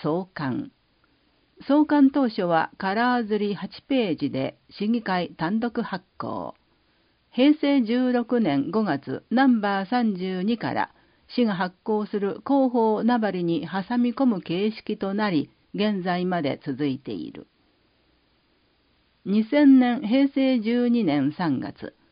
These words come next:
議会広報特別委員会設置。議会だより編集委員会に代わって、平成十二年五月、ナンバー十六からは、新たに設置された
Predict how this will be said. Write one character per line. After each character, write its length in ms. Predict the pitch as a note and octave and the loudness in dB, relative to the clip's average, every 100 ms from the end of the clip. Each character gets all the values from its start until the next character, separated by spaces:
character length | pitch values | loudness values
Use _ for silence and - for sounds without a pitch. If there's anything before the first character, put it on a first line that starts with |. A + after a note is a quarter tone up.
| _ _ _ _ _ _ _ - | _ _ _ _ _ _ _ -6
議 200 | G#3 C#4 | 0 2
会 280 | C#4 A3+ F#3+ | 4 2 0
広 340 | G#3+ B3+ G#3 | 0 2 2
報 320 | F3+ D#3 C#3+ | 2 2 0
特 300 | C#3+ F3+ C4 | -2 -4 -2
別 260 | C4 C4+ - - | 0 -2 -4 0
委 180 | B3+ | 2
員 160 | B3 A3+ | 2 0
会 280 | A3 F#3 F#3+ | -4 -6 -6
設 260 | - - _ - | -8 -10 _ -14
置。 200 | - - _ _ _ _ _ _ _ _ | -12 -12 _ _ _ _ _ _ _ _
議 120 | G3 | -4
会 300 | G#3 C#4 D4 | 0 4 6
だ 120 | C#4 C#4+ | 4 4
よ 140 | A3 | 2
り 160 | F3+ E3+ | 0 0
編 280 | G#3 B3+ | 2 2
集 280 | B3 B3 B3 | 2 0 0
委 220 | - C4 C4+ | 4 6 6
員 160 | A3 | 4
会 260 | - D#3 C#3 | -2 -2 0
に 140 | C3 | 0
代 160 | C#3 D3 | -2 0
わ 100 | F3+ | 0
っ 40 | |
て、 400 | - _ - - _ _ _ | -4 _ -6 -6 _ _ _
平 240 | B3+ C#4 C#4 | 2 4 4
成 300 | C#4 C4 G#3+ | 2 2 0
十 300 | G3+ B3 B3 | 0 0 2
二 160 | A#3+ | 2
年 300 | G#3 D#3 C#3 | 4 2 0
五 140 | - G#3+ | 0 -2
月、 360 | C3 - A2+ - _ - | -4 -6 -14 -16 _ -4
ナ 200 | A3+ A3+ | 0 2
ン 140 | G3+ | 0
バ 220 | D#3+ D3 | 2 0
ー 80 | - | -2
十 300 | D#3+ A#3 C4 | -2 0 2
六 260 | B3+ B3 A#3 | 0 -2 -4
か 160 | F#3 | -2
ら 140 | C#3+ C3 | -2 -2
は、 180 | F#2+ - _ _ _ _ | -4 -8 _ _ _ _
新 240 | A3+ A3+ | 0 0
た 140 | G#3+ F#3 | 0 -2
に 120 | F#3 | -2
設 180 | G3 F#3 _ | -4 -8 _
置 120 | G#3+ | -6
さ 140 | A3 | -4
れ 120 | F#3+ F#3+ | -4 -4
た 280 | E3 D#3 | -2 -2